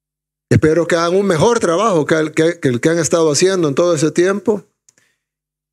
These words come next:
Y espero que muchos de ustedes, eh, puedan ser escogidos de nuevo para el próximo gobierno, de acuerdo a la,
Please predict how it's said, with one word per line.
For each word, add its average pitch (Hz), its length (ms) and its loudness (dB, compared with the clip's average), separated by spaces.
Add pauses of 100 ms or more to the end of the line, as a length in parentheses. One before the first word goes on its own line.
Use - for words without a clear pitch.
(680)
Y 165 120 4
espero 180 440 0
que 135 560 -2 (1800)
muchos 190 340 2
de 165 80 0
ustedes, 180 680 -2 (560)
eh, 107 520 -2
puedan 147 240 2
ser 151 140 0
escogidos 147 420 0
de 139 80 0
nuevo 156 420 -2
para 120 220 0
el 107 100 -4
próximo 127 400 0
gobierno, 117 500 0
de 131 120 0
acuerdo 135 420 0
a 110 60 0
la, 101 340 -8